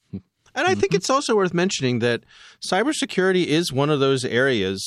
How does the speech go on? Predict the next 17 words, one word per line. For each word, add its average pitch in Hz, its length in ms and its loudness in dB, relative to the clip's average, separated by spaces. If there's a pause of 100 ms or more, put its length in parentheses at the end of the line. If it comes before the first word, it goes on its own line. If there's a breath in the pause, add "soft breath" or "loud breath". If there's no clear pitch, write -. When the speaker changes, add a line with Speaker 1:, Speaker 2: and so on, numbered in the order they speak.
Speaker 1:
where 107 560 0
if 127 240 -4
you 160 140 -2
are 185 160 0
self-taught, 156 920 -2
that 139 220 -2
does 110 180 -6
not 120 340 0 (300)
necessarily 120 1040 -2 (240 loud breath)
put - 200 -2
you 127 120 2
out 117 220 2
of 117 60 0
the 110 100 0
running 107 460 -2
for 92 600 -2 (440 soft breath)
good, 123 320 -2